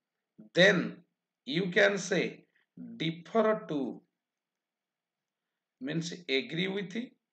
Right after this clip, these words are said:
come around means agree with,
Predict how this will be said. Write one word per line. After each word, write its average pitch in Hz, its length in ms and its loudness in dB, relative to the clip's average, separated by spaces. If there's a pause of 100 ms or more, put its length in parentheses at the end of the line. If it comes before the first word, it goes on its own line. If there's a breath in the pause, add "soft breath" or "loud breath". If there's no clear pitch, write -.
(840)
come 185 420 2
around 151 500 4 (3000)
means 156 340 -4
agree 135 540 -4
with, 196 340 -4